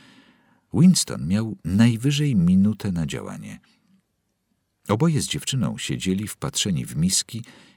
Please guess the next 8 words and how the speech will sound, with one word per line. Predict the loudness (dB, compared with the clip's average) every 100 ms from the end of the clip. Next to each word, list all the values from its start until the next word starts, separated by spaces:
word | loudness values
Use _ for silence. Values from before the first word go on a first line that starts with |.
| -4
jedząc | 0 2 2 2 2 -2 -4
rzadki | -2 -4 -4 -12 -14 -12
gulasz, | -6 -2 -2 -2 -4 -4
a | -6 -14 -18 -20 -20 -20 -20 -20 -20 _ -14
właściwie | -12 -8 -8 -6 -4 -6 -10 -18 -20 -10
zupę, | 0 4 4 2 -12 -14 -18 -20 _ _ -20 _ _ _
zupę | -4 -4 -4 -4
fasolową. | -4 -4 -6 -10 -16 -18